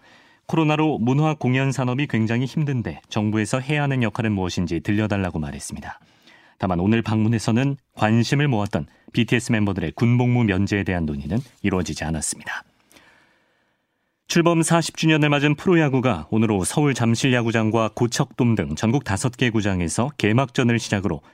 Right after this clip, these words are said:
팀당 백마흔네 경기의 대장정에 돌입했습니다. 이번 시즌에는 코로나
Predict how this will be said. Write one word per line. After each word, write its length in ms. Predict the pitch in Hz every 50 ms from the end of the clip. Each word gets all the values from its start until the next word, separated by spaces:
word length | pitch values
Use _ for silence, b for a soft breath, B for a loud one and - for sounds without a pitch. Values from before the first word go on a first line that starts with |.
| b _
팀당 380 | - 143 131 123 117 113 110 -
백마흔네 560 | 127 120 123 113 107 113 120 117 98 95 98
경기의 340 | 110 110 107 101 98 85 76
대장정에 640 | - 101 98 92 117 117 113 104 107 101 101 95
돌입했습니다. 760 | - 95 85 82 - 78 73 - - 76 71 76 76 - B B B B B B B B B B B -
이번 200 | 120 113 120 120
시즌에는 640 | - - 135 127 131 127 135 147 143 127 107 107
코로나 360 | 104 - - 165 156 156 151